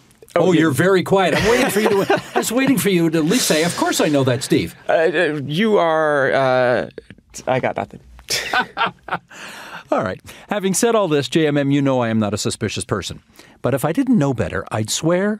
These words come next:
Speaker 2: the Mayor of Brampton and the Premier of Ontario coordinated last week's attack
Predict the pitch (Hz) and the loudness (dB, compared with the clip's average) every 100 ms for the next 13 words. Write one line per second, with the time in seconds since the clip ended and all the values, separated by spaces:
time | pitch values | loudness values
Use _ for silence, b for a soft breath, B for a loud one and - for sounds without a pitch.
0 | _ - 110 135 190 226 127 123 127 120 | _ -4 0 2 0 -2 -6 -2 -2 0
1 | 127 139 - 110 104 - 180 190 - 110 | -2 -4 -4 -4 -2 -2 0 0 -2 -4
2 | 107 95 139 110 95 107 - 135 135 185 | -4 -2 -2 -2 -2 -6 -4 -2 2 0
3 | 127 101 101 104 101 127 127 123 113 98 | 0 -2 -2 -4 -2 -4 -2 -4 -2 -4
4 | - 143 107 | -4 -4 -6